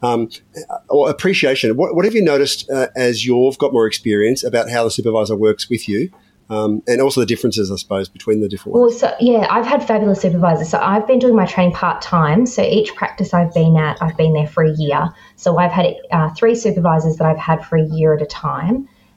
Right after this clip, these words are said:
Speaker 2: Um, so we've had a lot of time to sort of work together. Um, and what have I noticed about them? I think what I've noticed about them is how much they get to know me as a doctor, as a registrar,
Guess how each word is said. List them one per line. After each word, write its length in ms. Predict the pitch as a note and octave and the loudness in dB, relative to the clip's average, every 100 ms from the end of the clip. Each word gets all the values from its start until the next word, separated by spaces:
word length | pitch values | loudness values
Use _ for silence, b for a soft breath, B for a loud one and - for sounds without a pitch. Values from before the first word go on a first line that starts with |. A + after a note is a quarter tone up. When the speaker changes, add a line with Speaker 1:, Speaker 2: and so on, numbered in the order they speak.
| - | -2
Speaker 2:
Um, 300 | E3+ D#3+ D3+ | 2 2 0
so 480 | - - E3+ D#3 D3+ E3+ | -4 0 2 2 0 0
we've 160 | E3+ D#3+ | 0 0
had 180 | D#3+ D#3+ | 0 2
a 60 | |
lot 320 | D3+ D#3 D#3+ D#3 | 2 0 -2 -2
of 80 | |
time 400 | - D#3+ D3 D#3 | -4 -2 -2 -2
to 160 | D3 D#3 | -4 -10
sort 200 | - D3 | -8 -8
of 60 | C#3+ | -4
work 200 | - - | -4 -4
together. 420 | - D3 - - - - B B B - | -10 -10 -10 -12 -14 -16 B B B -4
Um, 420 | F#3+ F#3+ G3 F#3+ - _ _ - | 0 4 4 4 0 _ _ -2
and 220 | A3 A3+ | 2 4
what 100 | B3+ | 4
have 100 | B3+ | 4
I 80 | A#3 | 4
noticed 220 | F#3 F3 | 2 2
about 100 | F3 | 0
them? 100 | E3+ | 0
I 80 | F#3+ | 0
think 300 | B3+ B3+ - b b b - | 0 0 -4 b b b -2
what 100 | C#4 | 2
I've 180 | D#4 C#4 | 2 4
noticed 300 | A3 G#3+ - | 2 2 0
about 240 | F#3 F3 | 0 2
them 140 | F#3 E3 | 0 2
is 160 | F3 | 0
how 340 | - - G3+ G#3+ | -2 0 2 4
much 400 | G3+ - - - | 2 0 -6 0
they 380 | F3 E3+ E3 E3 | 2 4 2 0
get 240 | E3 - | -4 -4
to 100 | - F3+ | 0 2
know 220 | E3 E3 | 4 4
me 640 | D#3+ D#3+ D#3+ D#3+ E3 - - | 4 4 4 4 4 0 -6
as 280 | E3 D#3+ D#3+ | -2 -2 0
a 180 | D3+ D3+ - - | 0 0 -4 -4
doctor, 340 | C#3 - D#3+ | -4 -2 0
as 80 | D#3+ | 0
a 60 | D3+ | 0
registrar, 760 | D#3 D#3 D#3 - - - - | -2 -2 -6 -6 -6 -4 -6